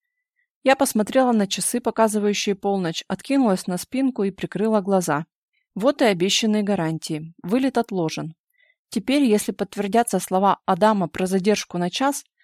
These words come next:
то станет понятно, он не шутил и в остальном. Изменить расписание вылетов — это из области фантастики.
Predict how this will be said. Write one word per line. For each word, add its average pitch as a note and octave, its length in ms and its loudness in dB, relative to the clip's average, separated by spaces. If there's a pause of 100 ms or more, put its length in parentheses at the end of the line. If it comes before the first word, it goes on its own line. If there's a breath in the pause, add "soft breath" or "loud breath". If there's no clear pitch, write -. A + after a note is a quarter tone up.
(140)
то G#3+ 80 -6
станет B3 380 2
понятно, G#3 540 0
он B3 180 2
не C4 100 4
шутил A3 400 0
и G#3+ 160 -2
в A3 60 2
остальном. F#3 580 -2 (320)
Изменить B3+ 500 4
расписание A3+ 720 2
вылетов — B3+ 560 0
это G3 200 2
из G3 120 2
области A3 360 -2
фантастики. A3+ 800 -2